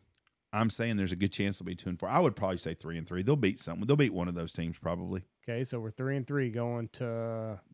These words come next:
Speaker 1: The Giants could be a
Speaker 2: Halloween.
Speaker 1: loss or a win. Or, well, their first eight games, they got the Giants and Chargers next.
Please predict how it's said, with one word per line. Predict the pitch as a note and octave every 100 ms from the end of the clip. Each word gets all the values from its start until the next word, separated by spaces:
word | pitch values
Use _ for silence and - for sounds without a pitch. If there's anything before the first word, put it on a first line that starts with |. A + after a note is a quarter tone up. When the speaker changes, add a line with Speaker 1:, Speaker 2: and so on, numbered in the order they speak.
| - _
Speaker 1:
The | G#2+
Giants | F2+ A2 A#2+ D2+ -
could | - F#2
be | -
a |
Speaker 2:
Halloween. | F#2 F#2+
Speaker 1:
loss | F#2+ G2 -
or | F2
a |
win. | F2+ F#2+ F#2
Or, | F#2+ G2 A#2+
well, | C#3
their | E3
first | D3+ E3+ D#3 -
eight | C3 E3
games, | G2+ E2+ D#2+ E2+
they | G#2+
got | B2
the | F#2+
Giants | F2 G#2+ C3 C3
and | F#2+
Chargers | A2 A#2+ A2+ F2+
next. | G#2+ A#2+ -